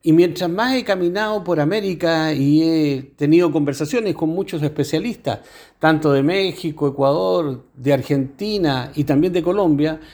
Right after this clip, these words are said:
sigo pensando de que estamos muy lejos de encontrar nuestras respuestas,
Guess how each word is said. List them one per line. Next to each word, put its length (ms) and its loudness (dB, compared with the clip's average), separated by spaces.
sigo 340 -2
pensando 540 0
de 140 0
que 60 -2
estamos 280 -2
muy 180 -2
lejos 320 -2
de 60 -2
encontrar 480 -2
nuestras 360 -4
respuestas, 640 -4